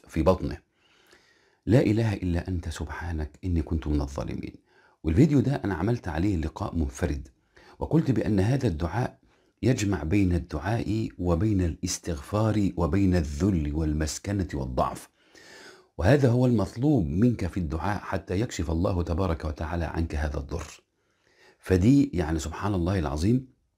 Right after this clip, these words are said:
لما تيجي تنظر لسيدنا يونس عليه السلام،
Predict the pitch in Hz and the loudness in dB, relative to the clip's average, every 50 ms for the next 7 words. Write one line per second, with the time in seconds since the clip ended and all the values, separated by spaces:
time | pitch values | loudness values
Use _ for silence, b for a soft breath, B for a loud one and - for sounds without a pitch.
0 | _ _ _ _ _ _ B B B B B B B B 92 95 101 98 - 170 | _ _ _ _ _ _ B B B B B B B B 2 4 4 4 4 4
1 | 156 160 - 165 165 139 120 127 110 90 - - - 80 82 78 73 - - 76 | 2 4 6 6 4 4 4 2 0 0 -4 -6 -6 -4 -2 -2 -2 -2 -2 -4
2 | 76 76 - 90 110 127 113 110 101 95 101 113 113 107 98 - - - 90 101 | -2 0 4 4 4 4 4 2 2 4 4 4 2 2 0 -2 -4 -2 0 0
3 | 92 82 - - 85 95 113 107 98 | 0 0 -2 -2 -2 0 0 -2 -4